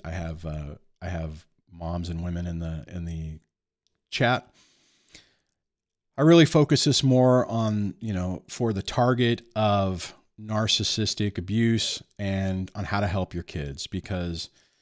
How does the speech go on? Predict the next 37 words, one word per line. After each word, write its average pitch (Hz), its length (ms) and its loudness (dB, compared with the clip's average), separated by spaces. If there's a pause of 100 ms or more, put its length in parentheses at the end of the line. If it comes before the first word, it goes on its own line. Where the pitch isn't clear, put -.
(680)
that's 120 380 4
really 123 240 4
the 107 80 2
key. 156 640 2
And 104 160 -2
if 95 120 -6
you're 95 140 -2
a 92 40 -6
parent 139 420 0
and 110 100 -2
you're 104 220 -2
here, 127 580 4
that's 123 240 0
what 127 160 -2
you 110 80 0
wanna 98 220 0
know 90 140 0
how 92 120 -2
to 82 100 -4
do. 78 280 -4
I 110 140 2
even 143 160 4
have 113 280 0
some, 110 400 -2 (380)
I 123 80 2
have, 123 100 4
like, 120 160 2
another 123 280 4
little 117 200 2
sub 117 320 2
niche 110 480 -2
of, 98 480 -4
uh, 90 320 -2
people 104 460 -4
who 98 240 -4
are 90 180 -2
grandparents 104 880 -6